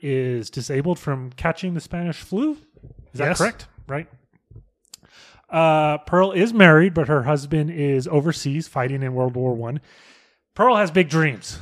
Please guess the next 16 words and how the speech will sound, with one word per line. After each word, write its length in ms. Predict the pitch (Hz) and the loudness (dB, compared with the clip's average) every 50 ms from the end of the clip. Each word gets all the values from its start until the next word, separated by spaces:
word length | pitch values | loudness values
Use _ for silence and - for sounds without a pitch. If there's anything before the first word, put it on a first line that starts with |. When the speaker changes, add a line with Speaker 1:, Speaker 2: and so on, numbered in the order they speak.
| - - - - _ _ _ _ _ - | -18 -20 -20 -20 _ _ _ _ _ -14
Speaker 1:
She 140 | - - | -6 -4
wants 220 | 185 180 175 160 - | -2 0 0 -2 -2
to 100 | - 139 | -6 -6
get 220 | 120 127 165 170 | 0 2 4 6
off 520 | 170 151 139 135 - - - - - - _ _ _ _ _ _ _ _ | 6 6 6 4 2 -4 -12 -20 -20 -20 _ _ _ _ _ _ _ _
the 80 | - 117 | -6 -6
farm, 460 | - - 139 123 113 110 110 104 - _ _ _ _ _ _ _ _ _ _ _ - | -2 -2 -2 -2 -2 -4 -8 -10 -14 _ _ _ _ _ _ _ _ _ _ _ -6
but 140 | 147 139 | -4 -4
instead, 600 | 135 131 - - - - 175 175 175 175 170 175 - - | -2 -4 -6 -8 -4 0 2 2 2 2 0 -2 -8 -12
she, 180 | - - - - | -10 -10 -8 -4
she 120 | - 180 | -2 0
wants 160 | 170 160 151 | 0 0 0
to 40 | - | 0
be 60 | 170 151 | 0 0
a 20 | |
dancer. 400 | 139 139 131 120 - - 120 - | 0 0 0 -2 -4 -6 -10 -10